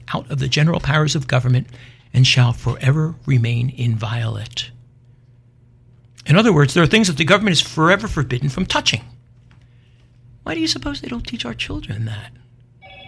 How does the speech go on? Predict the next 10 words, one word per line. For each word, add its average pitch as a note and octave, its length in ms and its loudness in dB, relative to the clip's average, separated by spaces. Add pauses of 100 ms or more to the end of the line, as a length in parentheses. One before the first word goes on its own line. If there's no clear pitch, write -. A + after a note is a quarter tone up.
(260)
Hmm, G#3+ 140 -2 (420)
never D#3+ 180 -6
told F#3 280 -4
us - 260 0
that. G#2 280 -10 (840)
Uh, C#3 120 2
hold F#3 160 4
my F#3 100 2
calls, D3 260 -4
please. B2+ 320 -6